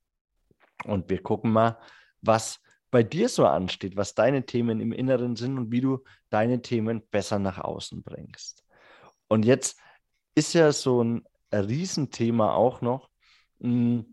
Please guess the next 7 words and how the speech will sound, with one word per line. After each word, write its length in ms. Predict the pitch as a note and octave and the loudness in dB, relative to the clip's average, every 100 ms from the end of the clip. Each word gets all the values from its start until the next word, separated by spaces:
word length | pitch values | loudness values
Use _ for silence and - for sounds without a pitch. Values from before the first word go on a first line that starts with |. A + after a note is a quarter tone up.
| - - | -18 -4
was 220 | G#2 G#2+ | -2 0
ich 200 | D#3 - | -4 -4
zumindest 460 | D3 B2 A#2+ - | -2 0 -2 -4
bei 100 | - | -6
dir 220 | G2+ A2 - | -2 -2 2
aufgeschnappt 720 | E3+ - - - G2 F#2+ - | 0 -2 -10 -6 -6 -6 -6
hab, 240 | C3+ C#3+ | -6 -6